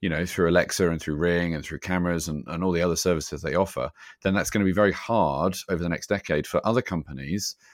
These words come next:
to sort of be able to get in to make a difference with that, because you kind of, in the same way that, you know, I think one of the things we'll see from Apple over the next twelve months and beyond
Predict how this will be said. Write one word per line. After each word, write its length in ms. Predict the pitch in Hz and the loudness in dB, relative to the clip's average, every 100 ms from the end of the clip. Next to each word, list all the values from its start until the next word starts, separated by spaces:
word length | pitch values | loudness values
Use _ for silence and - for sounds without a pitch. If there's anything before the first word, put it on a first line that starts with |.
| _ | _
to 120 | - 98 | -8 -4
sort 220 | - 98 | 2 2
of 100 | 90 | 4
be 140 | 95 | 4
able 160 | 92 87 | 4 2
to 80 | 87 | -2
get 260 | 95 101 107 | 0 0 2
in 340 | 98 90 85 | 2 2 0
to 140 | - | 0
make 200 | 90 87 | -2 0
a 60 | 87 | -2
difference 680 | 92 - 92 85 - - - _ _ _ _ | -4 -4 -4 -4 -4 -10 -12 _ _ _ _
with 380 | 87 104 110 - | 0 0 0 -4
that, 220 | 67 - | -8 -8
because 260 | 85 87 85 | -8 -6 -6
you 60 | |
kind 240 | 87 92 87 | -4 0 0
of, 220 | 82 - | -2 -4
in 120 | 104 | -2
the 60 | 101 | 0
same 200 | - 113 | 0 0
way 160 | 92 82 | 2 0
that, 140 | 82 _ _ - - - | -2 _ _ -20 -20 -4
you 80 | 92 | -2
know, 80 | |
I 60 | 85 | 0
think 180 | 98 90 | -2 0
one 120 | 98 | 2
of 60 | 87 | 0
the 60 | |
things 260 | 80 95 87 | 0 0 0
we'll 60 | |
see 180 | 85 98 | 0 0
from 180 | 85 82 | -2 -2
Apple 320 | - 92 95 82 | -4 -2 0 2
over 340 | 78 82 80 - | 2 0 -4 -4
the 80 | 90 | -4
next 480 | 87 - - - | -4 -6 -12 -16
twelve 220 | - 82 87 | -4 -2 2
months 260 | 113 87 | 2 0
and 340 | 107 95 90 80 | 0 0 0 -2
beyond 600 | 87 92 120 80 73 87 | 0 2 2 2 -2 -6